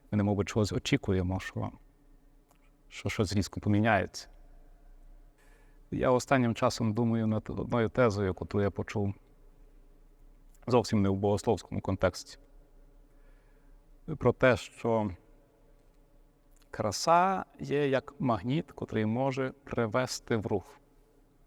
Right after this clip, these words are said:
З другої сторони, вже в богословському контексті, здається, Тома Аквінський говорив про те, що з різних вартостей: істина, добро, справедливість, краса, саме краса є тим, що по-, потягає,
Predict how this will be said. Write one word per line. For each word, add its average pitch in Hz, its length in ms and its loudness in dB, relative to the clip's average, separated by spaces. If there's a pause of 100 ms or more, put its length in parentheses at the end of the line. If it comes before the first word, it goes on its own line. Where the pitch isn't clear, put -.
З 156 140 -12
другої 170 260 4
сторони, 135 640 0
вже 113 400 -2
в 107 160 2
богословському 110 640 0
контексті, - 480 -2
здається, 113 400 0
Тома 113 280 4
Аквінський 98 420 -2
говорив 104 340 -2
про 104 140 -2
те, 101 160 -4
що - 180 -8
з 101 320 -6
різних 104 540 0 (380)
вартостей: 104 720 2 (260)
істина, 98 720 0 (360)
добро, 104 1040 0 (320)
справедливість, 101 800 0
краса, 113 420 0
саме 127 300 0
краса 104 400 -4
є 110 160 -2 (140)
тим, 170 300 -2
що - 220 -8
по-, 110 180 -2 (440)
потягає, 110 600 2